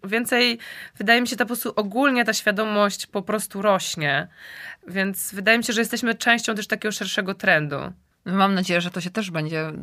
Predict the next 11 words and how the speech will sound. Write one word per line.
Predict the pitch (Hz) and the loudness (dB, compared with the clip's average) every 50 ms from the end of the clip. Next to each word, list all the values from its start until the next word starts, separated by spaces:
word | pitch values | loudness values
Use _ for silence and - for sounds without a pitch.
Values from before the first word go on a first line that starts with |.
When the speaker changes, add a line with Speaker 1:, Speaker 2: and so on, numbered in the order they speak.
| 170 - | -10 -6
Speaker 2:
coraz | - 165 160 160 | -4 -2 -2 2
bardziej | 175 180 175 175 170 165 170 | 2 2 2 2 0 -4 -6
zmieniać | 170 170 160 156 156 170 185 185 - - | -4 -4 -2 0 0 0 0 0 -2 -4
i | - 180 175 170 170 170 | -4 -4 -2 -2 -2 -2
moim | 170 175 180 185 190 | -2 0 0 0 0
zdaniem | 175 170 180 190 185 180 180 - - - - - | 2 2 2 2 2 -2 -4 -6 -8 -12 -16 0
to, | - 196 190 | 2 2 2
co | 190 - 190 | 2 0 -4
robicie, | 175 165 170 175 160 147 - 202 208 214 | -4 -4 -4 -4 -4 0 2 2 2 2
też | 220 202 190 - - | 0 -2 -2 -2 -4
skraca | - - - - - 190 185 185 185 - 202 185 175 170 175 | -4 -8 -12 -10 -4 -2 0 0 0 2 4 4 4 4 2